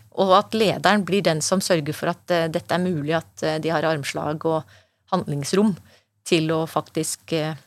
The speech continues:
eksperimentere, prøve ut, eh, eh, også sette det ut i livet, sørge for å få reell feedback, og kanskje skrote det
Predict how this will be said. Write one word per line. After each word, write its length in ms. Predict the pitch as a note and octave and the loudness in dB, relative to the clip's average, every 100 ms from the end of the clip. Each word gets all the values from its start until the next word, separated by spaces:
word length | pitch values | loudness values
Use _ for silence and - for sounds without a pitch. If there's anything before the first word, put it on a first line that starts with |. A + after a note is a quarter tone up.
| _ | _
eksperimentere, 760 | - - F3 F3+ F3 D#3 D3+ E3+ | -8 -2 0 0 -2 0 0 0
prøve 500 | - F3 D#3 C#3 D#3 | 0 0 0 -2 -4
ut, 280 | E3+ _ - | -6 _ 0
eh, 260 | F3+ E3 D#3+ - - - _ _ _ | 2 2 -4 -12 -20 -20 _ _ _
eh, 240 | - E3 D#3+ | -4 -2 -2
også 760 | - D3+ - A4 G#4+ F4+ D4+ A3 | -4 0 4 4 2 -2 -6 -6
sette 360 | - C#4 G3+ | 0 0 2
det 120 | F#3+ G3 | 0 0
ut 180 | - | 0
i 60 | G3+ | 0
livet, 480 | F#3 E3+ C#3 D#3+ E3+ | 2 0 0 2 2
sørge 280 | - F3 C3+ | 2 0 0
for 140 | D#3+ | -6
å 40 | |
få 300 | - D#3+ D#3 E3 | -2 0 0 0
reell 160 | D3 | -2
feedback, 560 | D3 D3 C#3+ D#3 - - | -4 -6 -2 -4 -4 -2
og 260 | D#3+ E3+ | -2 0
kanskje 300 | - E4 - | 2 2 0
skrote 380 | - A3 G3 - | -2 -2 -2 0
det 300 | D#3+ E3+ F3+ | 0 0 -2